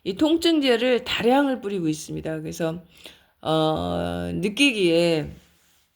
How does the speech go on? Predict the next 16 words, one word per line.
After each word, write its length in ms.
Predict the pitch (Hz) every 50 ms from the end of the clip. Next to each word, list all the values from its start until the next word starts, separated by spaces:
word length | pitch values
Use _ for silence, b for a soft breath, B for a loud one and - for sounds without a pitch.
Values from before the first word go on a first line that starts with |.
| _ - - - _ _ _ -
개인적으로 540 | - 190 190 196 196 190 196 185 185 180 170
느끼기에 440 | 165 160 - 185 185 170 170 170
평상시보다 800 | 175 214 262 285 285 311 302 285 277 - 226 196 185 180 190 202 208
한 220 | 226 220 233 240 - B B B B B B B B B
다섯 340 | - 202 190 208 311 311 320
배 120 | 339 330
정도를 540 | 294 277 262 233 208 190 185 185 190 190 190
더 240 | 175 156 156 151 151
쏘는 400 | 151 - 208 240 254 269 262 247
건 160 | 240 240 226
아닌가 640 | 165 135 151 165 160 156 156 165 135 - 170 180 - _ _ -
이런 340 | - 202 202 220 220 220 196
느낌이 380 | 180 180 180 196 190 185 180
든-, 420 | 180 180 165 160 156 156 151 151 151
드는 340 | - 170 165 165 160 156
게, 300 | 151 180 196 180 156 139